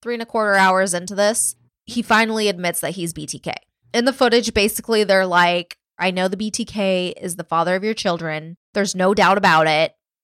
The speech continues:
We had tests done to confirm it." Then he's just, like, kinda, like, quiet, like, sitting there quietly, like, kinda nodding, kinda just sitting there, whatever. And they're just like, you know, "Just say it, whatever, like, whatever." And then he just, he says it. He says he's the B T K.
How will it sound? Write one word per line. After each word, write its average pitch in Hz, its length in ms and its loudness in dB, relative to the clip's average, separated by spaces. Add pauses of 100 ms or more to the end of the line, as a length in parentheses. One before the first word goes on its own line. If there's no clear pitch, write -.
(140)
We 190 120 -8
had 180 240 -4
tests - 300 0
done 156 580 -4
to 180 100 -12
confirm - 400 -10
it." - 280 -20 (320)
Then 196 200 0
he's 190 200 -2
just, 190 160 0
like, 170 120 -6
kinda, 165 220 -4
like, - 180 -4
quiet, 151 380 -6
like, 156 160 -4
sitting 160 240 -6
there 147 120 -6
quietly, 151 580 -6
like, 135 180 -10 (400)
kinda 415 280 0
nodding, 339 480 -2
kinda 269 200 -4
just 233 160 -2
sitting 214 200 -2
there, 208 120 2
whatever. 190 260 4
And 196 140 2
they're 190 80 0
just 190 160 -4
like, 175 160 -2 (260)
you 196 60 -8
know, 175 220 -4 (380)
"Just - 240 -2
say 170 260 -6
it, - 160 -4
whatever, 165 440 -4
like, - 440 -8
whatever." 165 340 -2
And 165 140 -6
then 170 80 -8
he 180 140 -10
just, - 340 -6 (320)
he 220 100 -6
says 226 280 4
it. 175 160 0
He 185 120 -10
says 156 240 -4
he's 175 160 -6
the 180 80 -4
B 190 140 -8
T 220 140 -6
K. 247 360 0